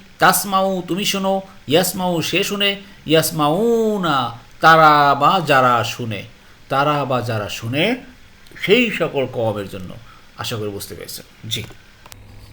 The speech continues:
আলহামদুলিল্লাহ, আলহামদুলিল্লাহ। প্রিয় মোহতারাম,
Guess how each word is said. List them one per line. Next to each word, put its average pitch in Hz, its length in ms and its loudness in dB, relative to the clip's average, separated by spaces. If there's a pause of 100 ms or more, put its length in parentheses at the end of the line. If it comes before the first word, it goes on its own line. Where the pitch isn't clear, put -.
(840)
আলহামদুলিল্লাহ, 170 680 2
আলহামদুলিল্লাহ। 135 500 0
প্রিয় 135 160 -2
মোহতারাম, 180 560 -2